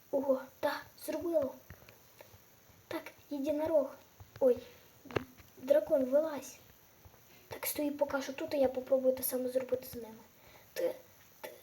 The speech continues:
т-. Так, відкривається. Ей, мішає. Вас прийдеться розбити її.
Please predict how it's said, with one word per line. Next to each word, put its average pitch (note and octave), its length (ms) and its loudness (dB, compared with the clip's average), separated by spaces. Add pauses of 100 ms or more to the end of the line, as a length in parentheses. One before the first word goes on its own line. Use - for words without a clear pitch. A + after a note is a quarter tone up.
(520)
т-. - 100 -6 (520)
Так, - 260 -6 (200)
відкривається. - 560 -4 (880)
Ей, C#4+ 100 6
мішає. C4 600 -2 (1700)
Вас C4 160 -8
прийдеться C4 460 2
розбити C4 500 -2
її. - 160 -10